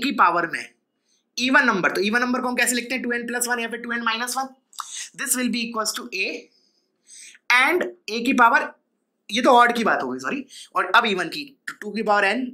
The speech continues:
is equal to A, sorry, this is equal to I। Clear हुआ बच्चों? तो ये चीज याद रखेंगे हम। देखो ये आएगा कब काम, देखो सुनो, जैसे कोई matrix दे दी उसने, ठीक है,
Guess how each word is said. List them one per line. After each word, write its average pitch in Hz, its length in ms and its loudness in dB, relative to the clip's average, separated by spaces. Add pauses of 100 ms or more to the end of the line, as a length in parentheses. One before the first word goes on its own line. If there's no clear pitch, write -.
is 165 180 -12
equal 160 280 -6
to 370 100 -6 (420)
A, 196 160 -18 (260)
sorry, 175 300 -2
this 170 180 -2
is 175 140 -8
equal 170 240 -6
to 180 100 2
I। 180 80 2 (1300)
Clear 180 200 4
हुआ 208 100 6
बच्चों? 220 340 2 (320)
तो 214 60 -10
ये 233 180 0
चीज 233 200 2
याद 165 180 4
रखेंगे 135 320 -6
हम। - 180 -18 (560)
देखो 285 140 -2
ये 254 160 4 (280)
आएगा 214 280 6
कब 247 180 4
काम, 196 260 2 (220)
देखो 131 160 -10
सुनो, 127 260 -8 (280)
जैसे - 140 2
कोई 247 140 -2
matrix 196 400 0
दे 147 100 -4
दी 127 100 -8
उसने, - 280 -8
ठीक 175 160 -8
है, 131 180 -8